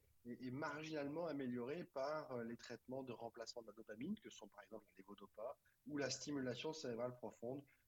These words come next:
du noyau sous-thalamique. Donc, c'est un traitement en complément des traitements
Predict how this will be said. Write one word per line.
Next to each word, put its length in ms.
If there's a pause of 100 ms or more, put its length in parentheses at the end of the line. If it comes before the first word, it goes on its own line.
(140)
du 80
noyau 240
sous-thalamique. 640 (460)
Donc, 200
c'est 200
un 460 (260)
traitement 680
en 120 (120)
complément 640
des 240
traitements 580